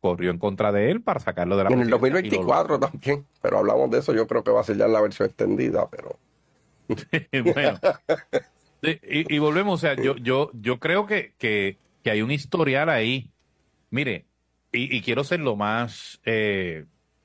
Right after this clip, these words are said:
Speaker 1: franco, pero lo más cuidadoso posible con esto, porque yo sé que a nosotros nos escuchan gente, pues, de todas las ideologías,
Speaker 2: Sí.
Speaker 1: mayormente, obviamente,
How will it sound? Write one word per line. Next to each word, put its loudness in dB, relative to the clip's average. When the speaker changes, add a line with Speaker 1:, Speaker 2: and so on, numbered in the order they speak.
Speaker 1:
franco, -4
pero -2
lo -2
más -6
cuidadoso -2
posible -2
con -6
esto, -6
porque -4
yo 0
sé -2
que -2
a 0
nosotros -6
nos -2
escuchan -2
gente, -6
pues, -2
de -2
todas 2
las -2
ideologías, 0
Speaker 2:
Sí. -4
Speaker 1:
mayormente, 0
obviamente, 2